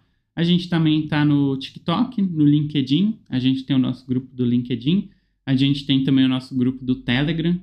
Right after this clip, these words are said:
Então, aqui embaixo, na descrição do vídeo, tem todos os links pras nossas redes sociais. Tem o grupo do Telegram também que você pode participar, é gratuito. A gente manda as novidades do canal por lá. E acho que é isso que a gente tem no Facebook também.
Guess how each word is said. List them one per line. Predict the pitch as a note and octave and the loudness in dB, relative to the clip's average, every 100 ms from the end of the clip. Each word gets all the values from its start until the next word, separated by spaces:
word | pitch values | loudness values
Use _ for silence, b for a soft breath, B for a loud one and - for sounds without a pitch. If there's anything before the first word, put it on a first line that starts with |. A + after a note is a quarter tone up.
| - - | -8 -8
Então, | C3 B2+ A#2+ | 0 2 0
aqui | A#2+ | 2
embaixo, | C3 A#2 C#3+ D3 D3 | 0 2 0 -2 0
na | C3 | 0
descrição | A#2+ - C3 B2+ C3 | 0 -4 -10 -2 0
do | B2+ | 0
vídeo, | A#2 C3+ D3 | -2 -4 -2
tem | D3 D3 | -2 -2
todos | D3+ E3 | -4 -4
os | D#3+ C3+ | -4 0
links | D3+ - | 0 -2
pras | - C3 A#2+ | -8 -8 -4
nossas | B2 B2+ B2 | -6 -8 -10
redes | C3+ A#2+ - | -8 -8 -8
sociais. | C3 D3+ D3 D#3+ - | -10 -4 -4 -4 -4
Tem | C3+ | 0
o | C3 | 0
grupo | C3 C3 C3 | 0 -2 -4
do | |
Telegram | C3 B2+ B2+ B2 A#2+ A#2+ | -2 -2 0 -2 -4 -4
também | C3 A#2+ A#2+ | -2 -2 -2
que | |
você | A#2+ A#2+ | -8 -14
pode | - A#2 - | -8 -10 -10
participar, | A#2 - - C#3 D3+ | -14 -14 -8 -2 -2
é | |
gratuito. | B2 A2 - C#3+ C3+ | -2 -6 -2 -2 -2
A | B2+ | -2
gente | A#2+ A#2+ B2+ | -2 -2 -2
manda | A#2 A#2 | 0 -2
as | - | -2
novidades | A#2+ A#2+ A#2 A#2 A2+ | -4 -4 -6 -6 -8
do | - | -16
canal | - B2+ A2+ | -6 -4 -4
por | A#2 D#3 | -6 -4
lá. | D#3 - b b b b b b _ - | -4 -4 b b b b b b _ -2
E | C#3 C3+ D3 D#3 E3 E3+ E3+ | 2 4 4 2 0 0 -2
acho | E3+ - | -4 -6
que | - | -8
é | G#4 | -2
isso | D#4 - | -2 0
que | - | 0
a | |
gente | F3+ F3+ | 0 0
tem | F#3 F#3 | 2 0
no | F#3 | 0
Facebook | E3+ D#3 D3 D3 - - | -4 -4 -2 -2 -2 -2
também. | E3 C#3+ D#3+ B3 - | 2 4 4 0 -2